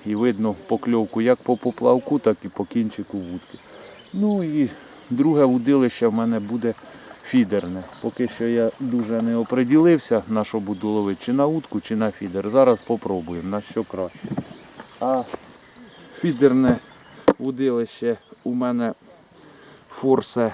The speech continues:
Rank Feeder три тридцять з тестом до сто восьмидесяти грам. Котушечка теж Rank чотирьохтисячка з бейтранером, шнур нуль чотирнадцять.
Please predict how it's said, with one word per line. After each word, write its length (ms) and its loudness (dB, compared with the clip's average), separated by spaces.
Rank 400 2
Feeder 320 0
три 220 0
тридцять 600 0
з 80 -10
тестом 440 4
до 120 0
сто 220 0
восьмидесяти 920 0
грам. 360 0
Котушечка 640 0
теж 300 0
Rank 580 4
чотирьохтисячка 1080 0
з 80 -8
бейтранером, 960 4
шнур 300 0
нуль 220 2
чотирнадцять. 1000 2